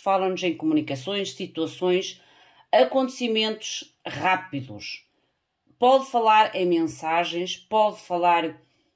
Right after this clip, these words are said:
em algum tipo de notícia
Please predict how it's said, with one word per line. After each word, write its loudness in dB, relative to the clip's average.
em 6
algum 2
tipo -8
de 2
notícia -2